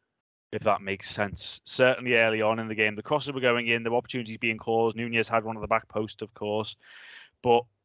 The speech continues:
I was looking at it thinking, "It's quite slow, this." And then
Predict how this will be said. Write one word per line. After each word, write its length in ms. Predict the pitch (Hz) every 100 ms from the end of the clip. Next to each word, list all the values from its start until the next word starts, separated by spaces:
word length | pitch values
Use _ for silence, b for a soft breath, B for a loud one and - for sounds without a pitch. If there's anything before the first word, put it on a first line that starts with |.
| _ _ _ _
I 80 | 113
was 180 | 123 123
looking 300 | 147 - 156
at 200 | 151 127
it 40 |
thinking, 540 | 139 127 - 123 110 101 - - _ _ _ _ -
"It's 140 | -
quite 300 | - - 135
slow, 420 | - - 120 123 123
this." 320 | 101 - -
And 220 | 113 113 104
then 340 | 143 107 85